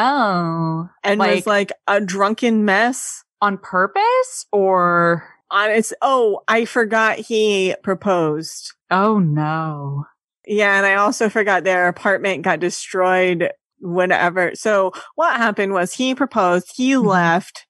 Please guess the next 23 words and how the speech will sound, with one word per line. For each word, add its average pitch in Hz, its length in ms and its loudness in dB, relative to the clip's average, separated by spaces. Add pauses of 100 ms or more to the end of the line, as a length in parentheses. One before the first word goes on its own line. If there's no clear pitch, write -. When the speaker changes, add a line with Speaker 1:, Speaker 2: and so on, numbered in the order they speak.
(100)
Speaker 2:
and 214 160 2
then 180 420 0
maybe 190 400 0
sent 226 240 -2
up 214 160 0
a 262 80 0
signal, 180 640 -2 (320)
or 180 140 2
maybe 175 380 2
it 165 60 -2
was 175 180 0
because 170 580 0
of 170 400 0 (300)
the 165 560 -2 (320)
Mary 175 380 -2
sister's 165 600 -6
body 180 720 -2
thing. 202 360 -2
Speaker 1:
Mm-hmm. 180 240 0 (240)
Right. 170 200 0
Speaker 2:
And 180 80 -2
then 208 180 -6
those 190 320 -2